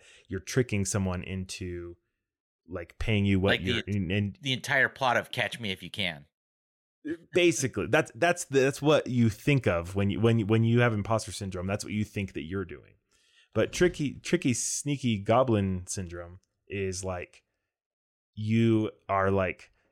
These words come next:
Speaker 1: "Nobody can catch me. I, I am, I am sneaky." You just lean into it, and you're like, "I can do it, and I, I did trick these people, and I'm gonna get away with it. Ha, ha, ha."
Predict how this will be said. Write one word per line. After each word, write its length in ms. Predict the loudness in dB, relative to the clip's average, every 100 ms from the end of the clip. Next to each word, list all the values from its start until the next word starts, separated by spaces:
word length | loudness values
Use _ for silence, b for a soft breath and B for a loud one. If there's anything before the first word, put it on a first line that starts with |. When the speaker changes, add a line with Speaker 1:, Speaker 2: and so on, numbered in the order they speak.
| -8
Speaker 1:
"Nobody 440 | 0 2 4 2
can 200 | -2 -10
catch 360 | -8 -8 -8 -8
me. 380 | -6 -6 -8 -10
I, 360 | -6 -4 -4 -4 -2
I 160 | 0
am, 440 | 2 0 0 -2 -4
I 120 | -6
am 320 | -4 -2 -4
sneaky." 300 | -4 -8 -2
You 80 | 2
just 120 | 2
lean 220 | 2 2
into 260 | 2 -2 -6
it, 120 | -16 -14
and 120 | -8
you're 120 | -4
like, 200 | -4 -6 b b b
"I 120 | -2
can 400 | -2 2 4 4
do 160 | 2 0
it, 160 | -4 -6
and 100 | 0
I, 280 | 2 4 4
I 60 | 2
did 280 | 2 2 2
trick 220 | 0 -2
these 200 | -2 -6
people, 480 | -8 -6 -6 -6 -10 -6
and 160 | 0 2
I'm 140 | 4
gonna 200 | 4 4
get 140 | 4
away 200 | 6 6 4
with 180 | 2
it. 120 | -2 -2
Ha, 140 | 0
ha, 140 | 0 -2
ha." 320 | -2 -6